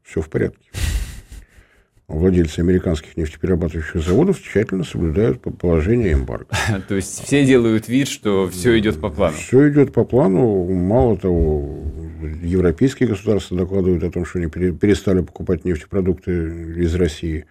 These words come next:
Speaker 1: Правда, цена на заправках вылезла, но, в общем-то, неудивительно. Сначала нефть, э, танкерами из России в Индию, там переработать, э, бензин, дизель в Европу, мазут,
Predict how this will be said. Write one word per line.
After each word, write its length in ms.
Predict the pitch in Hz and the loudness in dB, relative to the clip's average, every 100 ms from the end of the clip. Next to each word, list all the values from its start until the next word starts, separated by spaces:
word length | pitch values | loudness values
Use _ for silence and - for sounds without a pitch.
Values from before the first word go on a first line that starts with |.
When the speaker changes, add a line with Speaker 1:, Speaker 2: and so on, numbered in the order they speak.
| _ - - _ | _ -20 -20 _
Speaker 1:
Правда, 260 | - 80 78 | 0 2 2
цена 300 | - 95 85 | 0 2 2
на 420 | 76 78 73 71 | 2 0 0 -2
заправках 640 | 80 87 82 82 - 78 - | -2 -2 0 -2 -2 -6 0
вылезла, 560 | 85 80 143 131 90 | 0 2 2 2 0
но, 100 | 80 | -2
в 40 | 87 | -2
общем-то, 380 | 80 82 78 95 | -4 -8 -4 0
неудивительно. 600 | 95 98 107 80 - 73 | 2 4 2 2 -6 -18
Сначала 440 | - 80 - 82 | -8 -8 -4 -2
нефть, 340 | 85 87 78 - | 0 0 -2 -6
э, 220 | 80 80 78 | -2 -2 -2
танкерами 520 | 82 78 92 82 78 | -4 -2 0 0 0
из 140 | 78 78 | 0 -2
России 380 | 82 - 80 | -4 -2 0
в 140 | 76 101 | 2 4
Индию, 440 | 139 104 82 69 - _ _ _ _ _ _ | 2 2 0 0 -8 _ _ _ _ _ _
там 180 | 80 69 | 0 0
переработать, 720 | 85 80 80 85 120 - 76 - - | 2 2 4 4 4 2 -4 -10 -8
э, 460 | 67 69 67 69 69 73 | -4 -4 -6 -8 -10 -10
бензин, 520 | 80 85 82 82 85 78 | -2 0 2 2 0 2
дизель 320 | 82 78 76 | 0 2 0
в 100 | 73 | 2
Европу, 460 | 82 82 82 73 | 4 4 4 2
мазут, 320 | 78 78 87 | 0 2 0